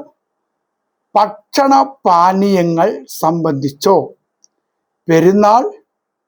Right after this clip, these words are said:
വാവ്, ശബത്ത് എന്നീ കാര്യത്തിലോ ആരും നിങ്ങളെ വിധിക്കരുത്. ഇവ വരുവാനിരിക്കുന്നവയുടെ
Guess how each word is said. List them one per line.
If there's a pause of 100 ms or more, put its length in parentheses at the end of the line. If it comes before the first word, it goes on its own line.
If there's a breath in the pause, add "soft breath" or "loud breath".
(200)
വാവ്, (720)
ശബത്ത് (680)
എന്നീ (420)
കാര്യത്തിലോ (380)
ആരും
നിങ്ങളെ
വിധിക്കരുത്. (840)
ഇവ (640)
വരുവാനിരിക്കുന്നവയുടെ